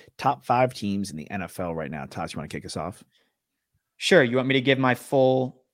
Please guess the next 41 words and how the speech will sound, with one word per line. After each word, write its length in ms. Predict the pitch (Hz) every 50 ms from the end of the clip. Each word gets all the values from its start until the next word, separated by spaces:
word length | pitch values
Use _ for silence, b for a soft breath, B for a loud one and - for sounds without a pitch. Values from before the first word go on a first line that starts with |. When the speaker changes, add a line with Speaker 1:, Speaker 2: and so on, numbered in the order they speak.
| _
Speaker 1:
Yeah, 280 | - 139 131 104 135 139
give 40 | 127
your 60 | 113
Speaker 2:
list? 120 | 110 -
Speaker 1:
full 100 | - 95 92
list. 300 | 87 87 - - - - _ _ _ _ _ _ _ _
We'll 80 | - 87
see 60 | 78 -
Speaker 2:
Uh, 200 | 147 156 156 156 160 156
Speaker 1:
where 80 | 151
Speaker 2:
yeah, 120 | 165 156 131
Speaker 1:
everyone 220 | 113 - - 127
Speaker 2:
I 60 | 143 151
have 440 | 127 143 156 151 156 151 147 135
the 560 | 131 143 139 143 143 139 139 135 135 131 123 - _ _ _ _ _ _ _ _ _ _ -
I 80 | 147
have 160 | 139 160 160 143
the 100 | 151 -
Eagles 600 | 143 143 147 151 151 147 147 151 151 - - - _ - _ _
at 160 | 143 139 -
one. 280 | 139 135 131 131 131 127
So 100 | - 139
obviously 220 | 151 156 147 -
the 180 | 156 131 - 135
Eagles 220 | 143 147 139 127
and 60 | 131 127
the 40 | 123
Chiefs, 580 | - - - 139 131 131 127 - - - - - _ -
uh, 200 | 123 120 120 110
were 100 | 113 127
on 140 | 127 131 120
bye 280 | 113 120 117 113 113
this 260 | 117 110 117 - - -
week, 260 | 123 117 110 - _
but 100 | 120 113
they're, 360 | 127 127 127 120 110 110 -
they're 240 | - 135 131 131 131
my 160 | 131 131 123
one 240 | 123 120 117 120 117
and 180 | 117 110 107 _
two 320 | - - 120 110 107 107